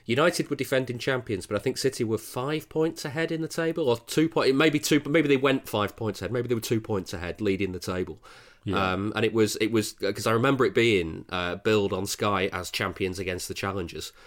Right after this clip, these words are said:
Speaker 2: Yeah, yeah. Um, the whole favourites tag and being favourites, I mean, it's obviously based on,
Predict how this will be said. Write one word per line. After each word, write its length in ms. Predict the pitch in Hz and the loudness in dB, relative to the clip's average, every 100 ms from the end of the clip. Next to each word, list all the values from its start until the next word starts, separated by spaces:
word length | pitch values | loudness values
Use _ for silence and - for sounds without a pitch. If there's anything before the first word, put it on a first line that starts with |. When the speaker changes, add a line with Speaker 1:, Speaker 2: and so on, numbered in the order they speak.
| - - _ _ _ - | -20 -20 _ _ _ -2
Speaker 2:
Yeah, 300 | 110 104 - - | 0 0 -2 -4
yeah. 220 | 107 - - | -4 -4 -6
Um, 340 | 110 98 92 92 _ _ _ _ _ | -4 -4 -6 -14 _ _ _ _ _
the 80 | - | 0
whole 140 | 156 156 | 2 4
favourites 400 | 147 123 107 - | 4 4 2 0
tag 260 | 107 95 | 0 2
and 140 | 98 98 | 0 0
being 220 | 107 95 | 0 0
favourites, 440 | 107 95 87 90 | 0 0 0 0
I 60 | 127 | 2
mean, 120 | 139 | 4
it's 120 | 131 | 4
obviously 240 | 156 117 110 | 4 4 2
based 440 | 117 117 110 - | 2 2 0 0
on, 360 | 95 90 82 | 0 0 -4